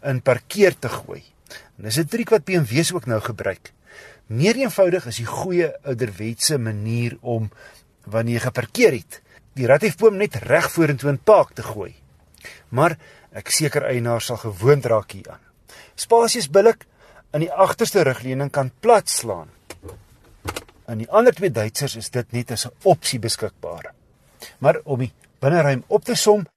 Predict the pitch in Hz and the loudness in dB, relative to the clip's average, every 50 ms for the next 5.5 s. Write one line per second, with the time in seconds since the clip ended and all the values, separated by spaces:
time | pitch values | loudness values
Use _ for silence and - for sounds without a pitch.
0 | _ _ _ - 131 151 165 139 - _ - 127 117 107 - - - 262 277 262 | _ _ _ -6 -4 -4 -4 -4 -6 _ -6 -4 -4 -4 -4 -4 -4 -2 2 6
1 | 220 214 202 190 185 - - 131 117 - - - 113 113 - - 139 135 135 139 | 8 8 8 8 6 4 2 0 0 0 -2 -4 -4 -4 -4 -2 0 2 2 2
2 | 147 143 143 175 - 160 156 139 135 - - - 131 123 123 - - _ _ _ | 2 4 2 2 4 6 6 6 6 4 -2 -8 -8 -8 -8 -10 -12 _ _ _
3 | _ - - 135 - - 120 110 107 123 151 185 - - - - - - - - | _ -10 -8 -8 -6 -6 -6 0 4 4 4 4 2 -2 -12 -20 -20 -20 -20 -20
4 | - - - 127 123 117 - - - - - - - - 156 147 - - - - | -20 -12 -8 -6 -4 -4 -4 -6 -8 -10 -16 -16 -8 -4 -4 -2 -2 -2 -4 -2
5 | 165 135 113 - - - - - - - | -2 -4 -4 -4 -8 -14 -14 -14 -14 -14